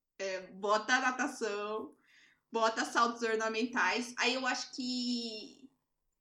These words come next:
é, ginástica, eu acho que eu não pus porque já não tinha mais os dias que eu tava de férias.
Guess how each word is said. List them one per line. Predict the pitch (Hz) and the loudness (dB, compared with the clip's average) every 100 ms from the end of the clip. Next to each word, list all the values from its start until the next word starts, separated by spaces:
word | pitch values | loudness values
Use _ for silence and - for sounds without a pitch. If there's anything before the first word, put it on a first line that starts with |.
| - | -4
é, | 208 214 202 202 | 0 2 0 0
ginástica, | 240 240 247 262 294 - | 0 2 6 6 6 0
eu | |
acho | 247 - | -4 0
que | |
eu | 240 | 0
não | 277 294 | 2 0
pus | 302 311 | -2 -4
porque | - 285 294 | -6 -6 -4
já | 285 | 0
não | 254 262 359 | 2 2 0
tinha | - 277 262 | -2 -2 -2
mais | 240 254 269 | -2 -2 0
os | 262 208 | -2 -2
dias | 240 277 - | -4 -4 -6
que | - 254 262 | -6 -6 -4
eu | 262 | -4
tava | 277 262 | -4 -6
de | 254 | -6
férias. | - 320 208 - - - | -4 -2 -2 -4 -10 -14